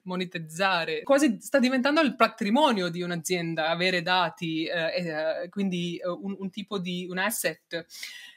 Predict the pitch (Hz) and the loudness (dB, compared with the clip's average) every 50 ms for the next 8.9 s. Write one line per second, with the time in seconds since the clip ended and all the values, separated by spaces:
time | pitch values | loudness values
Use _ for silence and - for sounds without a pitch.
0 | _ - - 254 262 262 254 240 233 220 220 240 - 294 277 285 233 233 - 202 | _ -4 0 2 4 4 4 4 4 4 2 2 2 4 4 4 4 2 0 -2
1 | 196 - - 196 185 202 196 214 - 226 214 185 180 196 170 175 160 175 208 240 | -4 -2 -2 0 0 2 0 2 0 0 0 2 0 2 2 2 2 4 4 2
2 | 214 226 170 185 185 190 196 190 - - 175 - _ _ - - 240 233 226 214 | 2 0 0 0 2 2 2 0 -2 -6 -12 -14 _ _ -2 4 4 4 6 6
3 | 185 180 190 196 190 180 170 175 185 196 - 226 226 - 202 175 - - 190 185 | 4 6 4 4 4 4 4 4 4 4 2 -2 -4 -2 -4 -6 -4 -2 -2 -2
4 | 180 180 202 185 202 196 - - 214 190 185 196 196 - - - 208 190 170 175 | -2 -2 -2 -4 -4 -4 0 2 2 2 4 2 -2 -4 -6 -6 -4 -2 -2 -2
5 | 170 165 160 165 170 180 196 190 - _ 185 185 170 170 170 170 175 180 185 175 | -2 -2 -2 -2 -2 -2 -2 -4 -6 _ -14 -8 -6 -4 -2 -2 -2 -2 -2 -4
6 | 170 170 170 - 175 - - 185 170 160 160 165 160 160 160 185 233 247 294 285 | -6 -10 -12 -14 -14 -12 -12 -10 -10 -10 -8 -8 -6 -6 -4 -4 -6 -6 -6 0
7 | - 240 254 254 285 285 294 294 339 349 403 392 381 - 302 240 - - - 214 | 4 4 4 4 4 2 2 2 2 2 2 2 4 4 2 2 2 -2 -4 -4
8 | 208 - 214 202 202 - 240 233 233 226 220 - 220 220 226 208 202 | -4 -2 -2 -2 -2 0 2 2 2 2 0 -2 -2 0 0 0 0